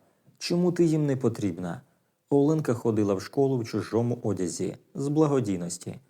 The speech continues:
Інші діти шептались за її спиною. Вона з тих, у кого батьки п'ють. Вчителі качали головами, іноді співчутливо дивилися,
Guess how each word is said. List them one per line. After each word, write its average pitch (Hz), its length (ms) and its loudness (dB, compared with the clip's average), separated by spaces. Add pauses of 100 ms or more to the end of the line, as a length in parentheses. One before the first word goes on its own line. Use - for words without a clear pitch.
(280)
Інші 170 280 2
діти 120 280 0
шептались 110 600 -2
за 98 160 -4
її 87 160 -4
спиною. 87 520 -8 (380)
Вона 156 360 2
з - 120 -2
тих, 90 320 -4 (320)
у 104 100 2
кого 127 340 2
батьки 107 360 -2
п'ють. 85 380 -6 (320)
Вчителі 139 440 2
качали 120 500 0
головами, 92 640 -2 (380)
іноді 170 320 2
співчутливо 113 680 -2
дивилися, 90 680 -4